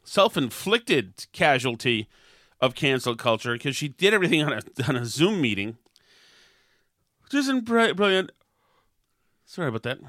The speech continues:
I forgot, what is the, what is the podcast, um, etiquette on,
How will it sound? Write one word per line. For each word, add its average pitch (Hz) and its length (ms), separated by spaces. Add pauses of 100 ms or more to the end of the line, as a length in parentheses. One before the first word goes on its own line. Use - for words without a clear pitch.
(1040)
I 214 100
forgot, 339 280
what 190 140
is 302 120
the, 113 220 (220)
what 185 120
is 269 80
the - 60
podcast, 135 680
um, 139 460 (320)
etiquette - 340
on, 104 260